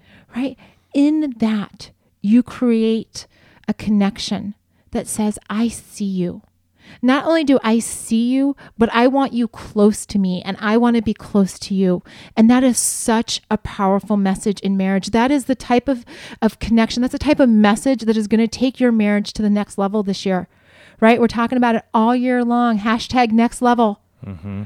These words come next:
Speaker 1: Right? So when the two of you find ways to take your marriage to the next level, do it. Get intentional and make it happen.
Speaker 2: Well, and that physical touch throughout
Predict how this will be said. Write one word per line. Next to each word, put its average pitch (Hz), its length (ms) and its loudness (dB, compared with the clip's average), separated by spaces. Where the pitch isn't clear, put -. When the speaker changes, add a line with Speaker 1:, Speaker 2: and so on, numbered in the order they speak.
Speaker 1:
Right? 254 160 4
So 269 120 2
when 247 140 6
the 254 80 4
two 277 220 2
of 277 120 0
you 269 120 2
find 262 480 0
ways 254 300 2
to - 80 -16
take 254 220 -4
your 262 80 0
marriage 247 300 -2
to 254 60 -6
the 247 80 2
next 240 260 -4
level, 240 340 0
do 269 280 4
it. - 360 0
Get 269 220 2
intentional 262 760 -2
and 226 200 2
make 262 220 0
it 302 140 -2
happen. 233 640 -6
Speaker 2:
Well, 165 160 0
and 147 400 -4
that 147 260 -2
physical 196 400 -4
touch - 400 -8
throughout 143 680 -4